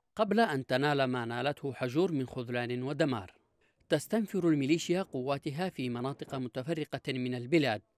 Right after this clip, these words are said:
كتعز والضالع والبيضاء وحجة، بعد أن أمنت جانب الحديدة بعد توقف المعارك فيها.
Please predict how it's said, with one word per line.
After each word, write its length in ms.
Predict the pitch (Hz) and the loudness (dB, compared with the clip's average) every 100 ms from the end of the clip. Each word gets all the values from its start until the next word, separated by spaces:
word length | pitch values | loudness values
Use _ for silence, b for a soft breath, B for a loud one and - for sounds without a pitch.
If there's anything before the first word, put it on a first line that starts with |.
| _ _ | _ _
كتعز 560 | 110 - 135 135 147 131 | -10 0 2 4 2 -4
والضالع 520 | 104 - 131 135 139 | -10 0 2 2 -2
والبيضاء 680 | 123 117 117 113 123 139 139 | -4 -6 -6 -4 -2 -2 -4
وحجة، 480 | 123 180 127 110 - _ _ - | 0 0 0 -6 -8 _ _ -4
بعد 240 | 117 117 | -2 0
أن 160 | 120 123 | -2 -2
أمنت 400 | 143 156 160 160 | 0 2 2 -2
جانب 300 | - 123 120 | -6 -6 -4
الحديدة 520 | 117 - 120 143 139 151 | -6 -8 -4 -2 0 0
بعد 320 | 127 110 117 | 0 -2 -4
توقف 420 | 143 180 - 131 | -2 -4 -4 -8
المعارك 580 | 127 117 110 117 110 131 | -4 -4 -2 -4 -6 -4
فيها. 460 | 139 151 113 95 | 2 2 2 -6